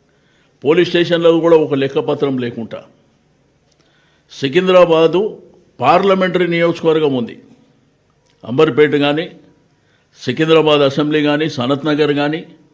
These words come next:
ఈ వైపున ఖైరతాబాద్ కావచ్చు, జూబ్లీ హిల్స్ కావచ్చు,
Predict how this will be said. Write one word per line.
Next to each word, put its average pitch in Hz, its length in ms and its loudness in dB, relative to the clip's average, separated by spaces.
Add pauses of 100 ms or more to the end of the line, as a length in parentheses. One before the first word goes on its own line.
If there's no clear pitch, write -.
(600)
ఈ 127 120 0
వైపున 147 440 0
ఖైరతాబాద్ 151 640 0
కావచ్చు, 143 520 -2
జూబ్లీ 123 220 -2
హిల్స్ 139 200 -2
కావచ్చు, 139 600 0